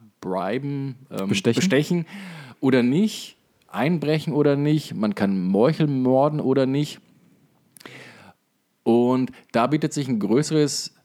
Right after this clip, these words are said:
Speaker 1: habituelles Feld als in anderen Spielen.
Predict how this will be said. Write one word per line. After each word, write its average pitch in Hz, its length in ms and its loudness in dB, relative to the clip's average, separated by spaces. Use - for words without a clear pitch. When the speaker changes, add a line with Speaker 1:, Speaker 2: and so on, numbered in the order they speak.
Speaker 1:
habituelles 123 760 -2
Feld 131 520 2
als 113 320 0
in 120 300 0
anderen 104 380 0
Spielen. 85 580 -6